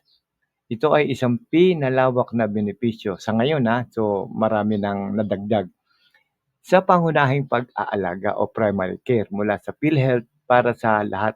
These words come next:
ng mga Pilipino. So, sino-sino naman ang mga maari mag-avail ng benepisyo? Sino man ay maari mag-avail ng PhilHealth Consulta Package sa pamamagitan ng pagpaparehistro sa isang accredited facility.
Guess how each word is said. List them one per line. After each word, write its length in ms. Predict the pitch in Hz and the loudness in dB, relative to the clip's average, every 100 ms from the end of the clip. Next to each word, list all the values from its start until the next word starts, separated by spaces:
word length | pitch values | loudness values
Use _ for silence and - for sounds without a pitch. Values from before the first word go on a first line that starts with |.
| - | -4
ng 140 | 98 | -4
mga 220 | 95 95 95 98 | -4 -4 -6 -8
Pilipino. 580 | 104 92 - - 101 90 _ _ _ _ - - | -8 -6 -4 -2 -2 -4 _ _ _ _ -20 -4
So, 160 | 127 | -2
sino-sino 480 | 120 147 151 175 170 | 2 2 2 4 4
naman 400 | 165 170 196 120 | 4 4 4 2
ang 160 | 113 110 | 2 2
mga 160 | 110 | 2
maari 400 | 110 - 110 107 | 2 2 2 0
mag-avail 480 | 104 107 104 98 120 | -2 -2 -4 0 0
ng 240 | 101 95 | 0 -2
benepisyo? 720 | 85 90 85 - 85 120 113 _ _ _ _ _ | -4 -8 -8 -16 -6 -2 -4 _ _ _ _ _
Sino 240 | - 175 190 | 0 4 6
man 160 | 175 | 4
ay 160 | 160 139 | 2 2
maari 320 | 131 123 123 123 | 2 2 2 2
mag-avail 560 | 113 110 98 120 117 92 | 2 0 0 2 2 0
ng 160 | 90 - | -6 -4
PhilHealth 400 | 120 101 104 101 | -2 -2 -4 -6
Consulta 560 | - 90 92 85 - 92 | -8 -8 -6 -6 -6 -6
Package 560 | 87 - 107 92 _ _ _ _ | -8 -6 -6 -6 _ _ _ _
sa 160 | 127 | -2
pamamagitan 800 | 113 117 110 104 107 147 131 120 | 0 2 2 2 0 0 2 2
ng 160 | 120 135 | 2 0
pagpaparehistro 1200 | - 170 - 139 139 127 107 113 131 - 98 98 | 0 -2 0 -2 0 0 0 -2 -4 -6 -6 -6
sa 80 | - | -8
isang 400 | 98 117 104 - | -4 -2 -2 -4
accredited 800 | 107 - 107 98 98 - 95 95 _ | -8 -2 -2 0 -2 0 -2 -2 _
facility. 720 | - - 95 87 90 123 101 | -8 -4 -4 -4 -2 0 0